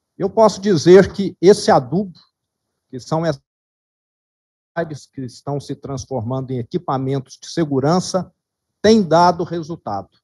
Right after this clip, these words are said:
Porque às vezes o adubo errado, o adubo em excesso ou em falta não dá resultado. E o resultado está espelhado em índices de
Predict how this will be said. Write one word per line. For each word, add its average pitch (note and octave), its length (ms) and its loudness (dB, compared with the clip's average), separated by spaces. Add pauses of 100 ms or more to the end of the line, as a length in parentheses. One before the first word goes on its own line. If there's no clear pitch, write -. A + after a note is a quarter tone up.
(680)
Porque - 120 -16
às A#2+ 160 0
vezes D#3+ 220 4
o F#3 80 4
adubo D#3 420 4
errado, D#3 500 0
o C#3 80 -4
adubo C#3 360 -4
em C3+ 100 -8
excesso D3 560 -8
ou D3+ 60 -8
em C#3 80 -10
falta D#3+ 460 -2
não E3+ 340 -2
dá D3 200 0
resultado. C#3+ 640 -10 (1200)
E G#3+ 80 -6
o B3 40 -2
resultado G3 720 2
está F#3 260 -2
espelhado F3 840 0 (960)
em F3 420 -4
índices G#3 920 0 (160)
de - 180 -6